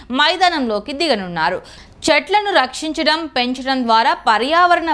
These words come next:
పరిరక్షణ గురించి అవగాహన కల్పించడమే లక్ష్యంగా Go Green క్యాంపెయిన్‌ను ప్రారంభించింది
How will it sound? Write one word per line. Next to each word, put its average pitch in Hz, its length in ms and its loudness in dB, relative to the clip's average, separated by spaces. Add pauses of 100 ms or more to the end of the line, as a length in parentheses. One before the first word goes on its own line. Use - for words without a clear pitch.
పరిరక్షణ 254 500 -2 (100)
గురించి 240 340 -2 (160)
అవగాహన 247 520 2 (120)
కల్పించడమే 226 800 -2
లక్ష్యంగా 214 500 -2 (460)
Go 285 100 8 (200)
Green 330 200 0 (140)
క్యాంపెయిన్‌ను 240 600 -4 (120)
ప్రారంభించింది 220 760 -2